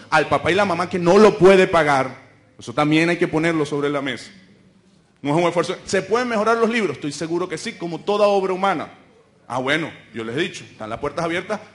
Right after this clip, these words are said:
para el que quiera hacer una crítica para mejorar el libro. Ahora, el que hace una crítica para decirme, "No, es que usted no puede entregar los libros", no, porque ahí sí hay dos modelos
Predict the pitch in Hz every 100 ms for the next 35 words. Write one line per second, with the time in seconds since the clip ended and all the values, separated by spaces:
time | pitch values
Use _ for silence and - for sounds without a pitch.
0 | _ 156 143 143 127 160 175 208 208 208
1 | 208 196 226 233 240 233 214 165 147 147
2 | 170 147 101 92 - _ - 151 190 147
3 | 139 127 120 185 208 214 226 185 156 120
4 | 131 120 196 156 127 123 165 180 190 202
5 | 202 214 202 202 233 214 - - _ _
6 | - 101 95 95 _ _ - 151 151 147
7 | 151 180 165 202 - - 131 180 170 165
8 | 156 190 185 156